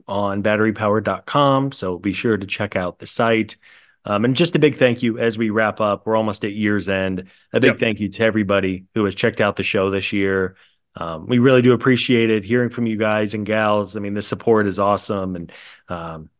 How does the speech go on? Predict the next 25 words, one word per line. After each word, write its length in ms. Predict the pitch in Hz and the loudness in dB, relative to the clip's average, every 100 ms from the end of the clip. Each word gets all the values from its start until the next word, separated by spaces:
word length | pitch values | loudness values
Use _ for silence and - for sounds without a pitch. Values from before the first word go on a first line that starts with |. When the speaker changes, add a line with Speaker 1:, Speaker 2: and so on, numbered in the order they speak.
| _ | _
Speaker 1:
happy 280 | - 120 117 | -2 2 2
holidays, 460 | 127 139 131 123 | 4 4 4 2
Merry 220 | 113 117 107 | 2 2 0
Christmas, 640 | - 127 - 131 117 - | 0 -2 0 2 0 0
Happy 280 | 110 95 98 | -4 -4 -4
New 200 | 113 135 | 2 4
Year. 600 | 123 123 123 120 113 110 _ _ - | 4 4 4 4 0 -2 _ _ -14
If 100 | 98 | -12
you're 60 | |
traveling, 680 | 92 - 156 151 143 139 139 | -12 2 4 4 4 4 4
travel 300 | - 104 90 | 2 -2 -2
safe. 540 | - - 147 139 120 - | -4 2 4 4 2 -4
Be 100 | 107 | -6
sure 180 | - 110 | -4 -4
to 100 | 98 | -2
download 560 | 120 120 117 113 110 | 2 2 4 4 4
your 100 | 104 | 2
Battery 340 | 98 107 107 104 | 0 2 2 0
Power 240 | 107 95 | -2 -2
podcast 800 | 90 123 110 - 117 110 104 - | 0 0 0 0 0 0 -2 -4
in 140 | - | -2
Speaker 2:
<laughs> 0 | |
That's 200 | - 107 | 0 2
right. 100 | 127 | 2
Speaker 1:
advance 440 | 135 143 135 - | 4 4 2 -2